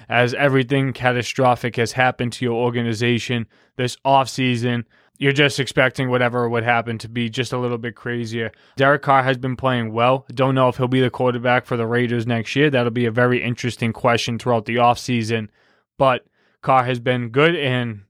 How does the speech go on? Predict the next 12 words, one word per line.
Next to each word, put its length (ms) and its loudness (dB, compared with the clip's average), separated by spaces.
we 140 -2
know 220 4
how 140 0
much 240 -4
he 80 -4
likes 240 -2
playing 280 -8
against 260 -12
the 80 -12
Chiefs. 340 -6
At 120 -6
nine, 420 2